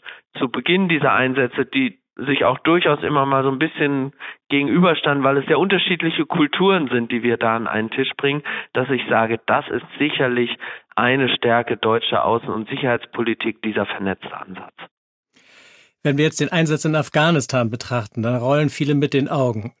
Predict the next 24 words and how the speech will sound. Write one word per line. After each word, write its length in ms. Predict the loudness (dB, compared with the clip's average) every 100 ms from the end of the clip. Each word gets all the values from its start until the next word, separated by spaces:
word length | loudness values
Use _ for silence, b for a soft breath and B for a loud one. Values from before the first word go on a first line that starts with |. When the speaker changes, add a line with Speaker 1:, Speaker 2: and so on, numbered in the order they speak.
| -8
Speaker 2:
Das 200 | -6 0
war 200 | 2 2
ein 180 | 2
vernetzter 540 | 0 0 0 0 0 0
Ansatz, 580 | 0 0 2 0 -2 -12 B B -4
er 100 | -2
hat 140 | 0
neunzehn 440 | 2 2 2 0
Jahre 380 | 2 4 2 2
gedauert 640 | 0 0 2 2 2 0 -6 b b -6
und 120 | -2
am 120 | 0
Ende 240 | 2 4
übergeben 560 | 4 2 2 2 2 2
wir 80 | 0
das 180 | 0 0
Land 300 | 0 0 2
denen, 380 | 2 2 0 b b _
die 120 | -2 0
wir 80 |
jahrelang 480 | 2 2 2 0 0 -4
bekämpft 460 | -6 -4 -6 -6
haben. 280 | -10 -10 -12 _
Afghanistan 720 | -6 0 2 2 2 0 0